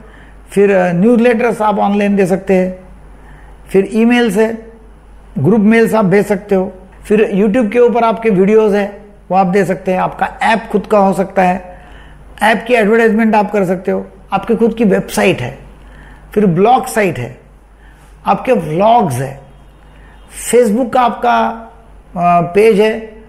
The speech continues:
और Facebook का आपका account है, Twitter account है,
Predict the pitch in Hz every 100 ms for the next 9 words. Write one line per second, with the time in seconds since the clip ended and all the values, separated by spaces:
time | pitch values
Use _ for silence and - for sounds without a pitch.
0 | - - 185 185 196 196 196 208 202 -
1 | 202 170 208 220 214 220 - - - -
2 | - - - 190 226 254 247 233 247 240
3 | 233 233 226 226